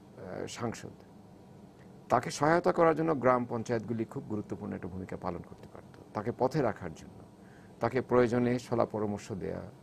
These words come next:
তাকে সুপারিশ করা নানান বিষয় নিয়ে এবং জনগণের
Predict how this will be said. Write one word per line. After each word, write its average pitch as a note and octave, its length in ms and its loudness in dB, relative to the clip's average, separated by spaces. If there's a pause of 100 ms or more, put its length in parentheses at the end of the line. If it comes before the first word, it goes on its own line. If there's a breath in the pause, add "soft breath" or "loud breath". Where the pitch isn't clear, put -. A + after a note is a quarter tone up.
(520 loud breath)
তাকে G2+ 460 -2
সুপারিশ G2 480 -2
করা F#2+ 220 -2
নানান F#2+ 300 -2
বিষয় F2+ 320 -8
নিয়ে F2+ 180 -4
এবং G#2 160 -4
জনগণের B2 440 0